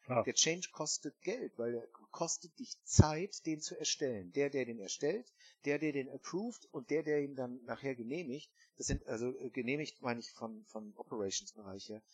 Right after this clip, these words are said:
Speaker 2: Das sind alles Zeiten, die dich von der normalen Arbeit abhalten. Ähm, und das hast du dann einfach nicht mehr. Du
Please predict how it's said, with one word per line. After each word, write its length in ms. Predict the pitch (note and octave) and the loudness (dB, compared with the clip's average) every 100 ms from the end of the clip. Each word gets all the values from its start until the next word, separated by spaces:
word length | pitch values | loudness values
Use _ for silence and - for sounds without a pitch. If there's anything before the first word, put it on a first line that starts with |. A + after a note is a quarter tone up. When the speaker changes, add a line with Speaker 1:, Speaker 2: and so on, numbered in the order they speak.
| - - | -10 2
Speaker 2:
Das 100 | - | 6
sind 160 | - | 6
alles 320 | - F#3 - | 4 0 0
Zeiten, 600 | - C3+ E3 - G3 G3 - _ - | -2 -2 -2 -4 -10 -14 -20 _ -8
die 220 | D3 C#3+ _ _ | -6 -6 _ _
dich 320 | E3+ D3+ D3+ | -14 -8 -6
von 140 | - B2+ | -4 -2
der 100 | B2 | -2
normalen 380 | B2 C3 C3 C3 | -2 -4 -4 -6
Arbeit 400 | A#2+ A#2+ A2 - | -8 -8 -8 -4
abhalten. 600 | - A#2+ A#2 A#2 D#3+ G3 _ _ _ _ _ | -4 -2 -4 -4 -14 -20 _ _ _ _ _
Ähm, 460 | B2 B2 B2 A#2+ B2+ - - | -2 -2 -2 -6 -8 -10 -4
und 140 | A#2+ | 0
das 140 | E3 | 12
hast 220 | - F#3 G3 | 12 12 0
du 40 | |
dann 200 | B2+ A#2+ | -2 -2
einfach 340 | A2 F#2+ G#2 | -4 -4 -6
nicht 200 | F#2+ - | -6 -10
mehr. 220 | G2 E2+ - | -4 -6 -4
Du 200 | D#3 | -8